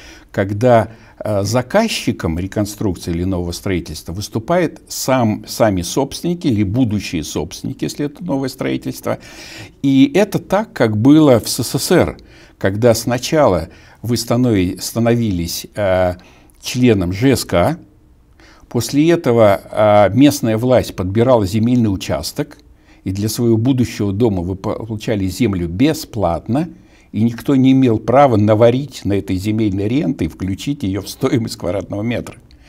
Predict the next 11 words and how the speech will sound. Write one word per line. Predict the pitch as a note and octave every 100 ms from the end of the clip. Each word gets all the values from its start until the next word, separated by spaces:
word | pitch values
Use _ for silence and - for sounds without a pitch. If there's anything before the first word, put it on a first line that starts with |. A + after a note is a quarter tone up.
| - - - - - -
И | A#2+
вам | F3+ A3+
подбирали, | C#3+ A2+ A#2+ D3 F3+
соответственно, | F#3 A#3 - D3+ D3+
подрядчика, | - E3+ F3 D#3 F2 - - C#2+
кото-, | - G#2+ - -
с | -
которым | G#2+ - A#2+ G2
вы | G#2 E3+ G3+
заключали | A2+ A#2+ A2+ G#2+ G#2 A2+ F2+ D2
договор | D2 F#2 F#2 G2 D3+ A#3